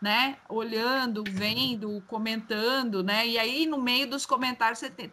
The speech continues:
você sempre tem um mais sensato que fala, escuta, acho que, né?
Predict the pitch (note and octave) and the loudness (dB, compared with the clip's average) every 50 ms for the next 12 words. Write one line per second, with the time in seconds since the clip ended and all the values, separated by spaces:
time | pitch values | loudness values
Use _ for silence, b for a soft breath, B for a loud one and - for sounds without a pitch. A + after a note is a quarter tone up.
0 | - - - A#3+ A3 - B3 A#3 A#3 - - C#4+ C4+ C#4 C#4+ D4+ D4 D4 C#4+ D4 | -14 -10 -8 -8 -6 -6 -6 -8 -8 -8 -10 -8 -6 -6 -6 -6 -8 -8 -8 -4
1 | C#4 B3 B3+ B3+ C4+ C4+ - - - - - - - A#3 A3+ A#3+ - - G3 G3+ | 0 2 2 2 2 -2 -6 -10 -12 -14 -10 -8 -6 -6 -6 -6 0 2 2 2
2 | G#3+ - - - - - A#3+ G#3 G#3 G#3 - - - A3+ B3 C#4 C4+ - - F#3 | 2 0 -4 -18 -8 -6 -4 -4 -4 -6 -10 -14 -12 -10 -8 -8 -8 -8 -10 -12
3 | E3 - - _ _ _ _ _ _ _ - - F3 F#3+ F#3+ F#3 - - - _ | -12 -14 -16 _ _ _ _ _ _ _ -14 -10 -8 -8 -8 -8 -10 -14 -20 _
4 | _ B3 B3+ C4 A#3 G#3 G#3+ A#3+ C#4+ D#4 D4 B3 G#3+ | _ -6 -4 -4 0 2 2 4 4 2 2 0 -4